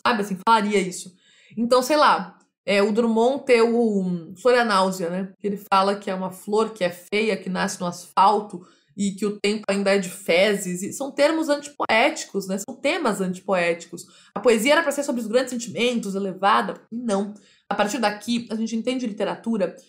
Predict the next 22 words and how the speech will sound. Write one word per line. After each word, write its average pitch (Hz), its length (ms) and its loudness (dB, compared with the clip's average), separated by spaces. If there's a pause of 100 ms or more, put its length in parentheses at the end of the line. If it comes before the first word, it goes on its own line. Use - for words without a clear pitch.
(160)
como 208 500 -2
tudo 330 200 2
no 269 100 0
mundo 208 580 -2 (800)
pode 233 280 4
ser 196 60 -2
literatura. 180 680 -6
Até 208 240 -2
a 240 80 2
coisa 220 220 -2
mais 214 180 -4
rebaixada, 202 760 2
qualquer 240 400 -4
coisa 190 280 -2
pode 180 200 -10
ser 190 60 -14
poesia, 180 460 -6
qualquer 190 200 -10
coisa 180 220 -10
pode 180 160 -10
ser 185 80 -8
literatura, 170 520 -8